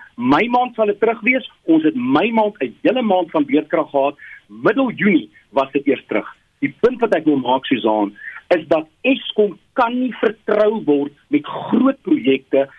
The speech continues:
soos kernstasies nie. Hulle track record tot op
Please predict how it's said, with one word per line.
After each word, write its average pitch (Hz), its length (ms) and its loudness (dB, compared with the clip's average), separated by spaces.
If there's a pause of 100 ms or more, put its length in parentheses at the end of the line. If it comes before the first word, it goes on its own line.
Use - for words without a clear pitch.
(100)
soos - 260 -6
kernstasies 151 920 -2
nie. 143 200 2 (340)
Hulle 160 340 2 (420)
track 247 240 0
record 175 420 0
tot 156 120 -4
op - 100 2